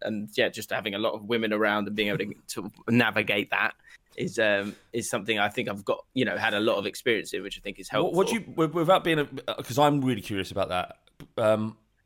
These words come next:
Speaker 2: my only experience of living with women was at university days, and
Speaker 1: Mm-hmm.
Speaker 2: It wasn't easy. I felt, I don't
Speaker 1: Yeah.
Speaker 2: know, is this offensive? I'm just being honest. It,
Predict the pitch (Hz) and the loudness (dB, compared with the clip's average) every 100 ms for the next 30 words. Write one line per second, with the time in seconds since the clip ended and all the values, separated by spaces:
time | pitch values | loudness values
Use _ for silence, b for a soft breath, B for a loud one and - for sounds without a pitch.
0 | _ - 123 147 131 120 135 117 107 107 | _ 2 6 6 4 0 -2 -2 -2 -6
1 | 92 107 101 104 101 98 - 104 98 - | 0 0 2 -2 -4 -8 -8 -6 -6 -10
2 | - - 92 98 110 104 95 92 104 107 | -20 -18 -10 -2 0 0 -2 -4 -6 -4
3 | 101 104 110 - 90 90 87 82 - _ | 0 2 2 -2 -6 -4 -4 -10 -16 _
4 | _ _ 95 95 110 113 107 - _ _ | _ _ -2 0 0 -2 -6 -14 _ _
5 | _ _ _ _ _ - 117 135 151 135 | _ _ _ _ _ -10 -8 -8 -8 -6
6 | 135 135 101 80 - _ _ _ _ _ | -6 -6 -8 -8 -12 _ _ _ _ _
7 | _ _ - 135 170 139 131 135 139 147 | _ _ 0 2 0 0 4 4 4 2
8 | 247 262 - 233 208 127 139 - - 208 | -2 -4 -2 -4 -2 0 0 0 -4 0
9 | 156 180 107 - | 2 2 2 -4